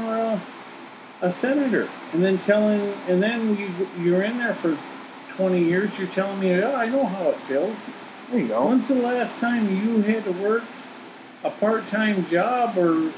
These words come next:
Speaker 1: something came up in your house where you had to pick up a part-time job, or you pick up a part-time job so you can have a decent Christmas?
Speaker 2: Right.
Speaker 1: When? When? You know?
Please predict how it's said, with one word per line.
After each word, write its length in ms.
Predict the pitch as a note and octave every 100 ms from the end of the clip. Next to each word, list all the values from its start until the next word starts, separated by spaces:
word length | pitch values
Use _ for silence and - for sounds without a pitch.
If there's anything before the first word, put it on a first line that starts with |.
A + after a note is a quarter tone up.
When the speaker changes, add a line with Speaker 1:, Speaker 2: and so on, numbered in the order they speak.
| -
Speaker 1:
something 360 | G#3 F#3+ G#3+
came 280 | - G#3 G3+
up 200 | G#3+ A#3
in 120 | A3+
your 180 | F#3+ E3+
house 380 | E3 F3 G3+ G3+
where 220 | F3 D#3 D3 - -
you 120 | D3+ G3+
had 100 | G#3+
to 80 |
pick 320 | - G3+ G3+ G#3+
up 80 | -
a 120 | F3+
part-time 520 | G3 G3+ G3 G3+ F#3+ F3+
job, 260 | A3 B3+
or 60 | G3
you 80 | E3+
pick 260 | G3+ G3
up 80 | G3
a 200 | F#3 -
part-time 500 | G#3 G#3 - G3+ F#3
job 320 | G3 A#3 A#3+
so 100 | -
you 60 | G3
can 200 | F#3 F#3
have 180 | F#3 F#3+
a 60 | F#3+ G3+
decent 280 | F#3+ G#3+ F#3
Christmas? 440 | A#3+ C#4 - D#3 - - - A#2
Speaker 2:
Right. 300 | C3+ B2+ A2+
Speaker 1:
When? 120 | - - - E3+
When? 300 | D4+ - A3 - - - - - - - - - - - - - -
You 120 | D3+
know? 360 | D3+ E3 G3 G#3